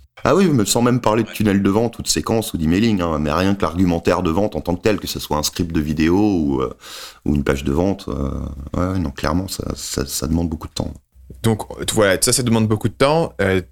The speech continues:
Speaker 2: toi, t'es, t'as des compétences qui sont assez rares, tu travailles avec des gros clients. Comment est-ce que tu mets en place les deals que t'as avec eux ? Est-ce que tu, euh, leur donnes un prix fixe ? Est-ce que t'es payé à l'heure ? Est-ce que tu prends des parts derrière sur les revenus que tu génères ? Comment est-ce que tu structures ces deals-là ?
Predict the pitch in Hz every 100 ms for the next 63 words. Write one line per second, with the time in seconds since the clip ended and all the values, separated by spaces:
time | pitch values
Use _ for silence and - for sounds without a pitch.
0 | - - - 127 127 107 95 92 95 95
1 | 104 95 95 101 - 92 98 92 90 104
2 | 131 131 - 98 95 90 92 98 101 110
3 | 147 - - - - 160 214 135 - 113
4 | 101 127 135 107 95 104 120 110 101 92
5 | 90 98 95 107 - 160 165 - 113 110
6 | - - - 90 90 90 90 90 98 92
7 | 107 98 90 - 101 - 143 143 - -
8 | - _ _ - - 123 107 - 104 101
9 | 98 117 151 139 90 - 131 127 - 95
10 | - 110 107 104 95 - 120 123 117 92
11 | 101 117 110 104 95 98 104 101 101 101
12 | 110 143 - 117 123 104 95 - 104 -
13 | 110 92 87 95 87 98